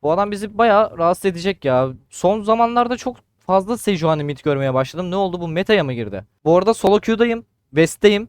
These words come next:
Diamond Ligi'ndeyim. Onun da bir notunu düşeyim. Dediğim gibi bu adamın imkanı yok, kesemeyiz. O yüzden farm'a yatacağız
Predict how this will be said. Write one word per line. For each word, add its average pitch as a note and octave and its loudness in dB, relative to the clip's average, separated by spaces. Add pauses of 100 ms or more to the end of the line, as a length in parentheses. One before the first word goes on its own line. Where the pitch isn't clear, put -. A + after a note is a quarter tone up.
(160)
Diamond F3+ 6
Ligi'ndeyim. C#3+ -4
Onun D#3 -4
da E3 -2
bir D3+ -4
notunu D#3 -4
düşeyim. E3 -8 (160)
Dediğim A#3+ -2
gibi E3 -2
bu F#3 4
adamın A3 0
imkanı G#3+ 0
yok, G3 2
kesemeyiz. C#3+ -8 (220)
O F#3+ 0
yüzden F3 0
farm'a F3+ 2
yatacağız G#3+ -4